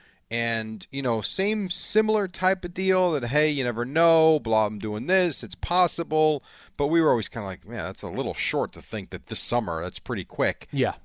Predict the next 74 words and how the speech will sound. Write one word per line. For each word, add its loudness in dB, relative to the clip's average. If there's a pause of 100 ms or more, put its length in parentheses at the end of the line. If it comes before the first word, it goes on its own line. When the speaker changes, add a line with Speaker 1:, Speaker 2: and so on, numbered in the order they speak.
(140)
Speaker 1:
And -4
then -2
the -2
last 0
email -2
I 2
had 2
with -2
him -6
was -6
last 0
week, -2 (320)
and -6
he -4
just -6
said, 0
you -6
know, -2
"Fingers -4
crossed, 2
something -4
good -6
could -6
be -4
da-, -8
coming -8
up -6
down -4
the -8
pike." -4
I 0
didn't -8
think -8
he -4
meant -2
in -8
a -2
week. -2 (240)
Speaker 2:
Yes, 4
me -2
neither. 0 (220)
Speaker 1:
I 0
mean, -2
and -4
so 2
when 0
I 0
saw 4
the, 0
uh, 0
the -4
breaking -4
news -4
thing -6
pop -2
up, -2
I, 0
I'm -6
gonna -4
be 2
honest, 4
I -2
was, -8
I 0
was, -6
I 2
was 0
thrilled 0
for -10
him, -12
absolutely -4
thrilled -8
for -12
him. -20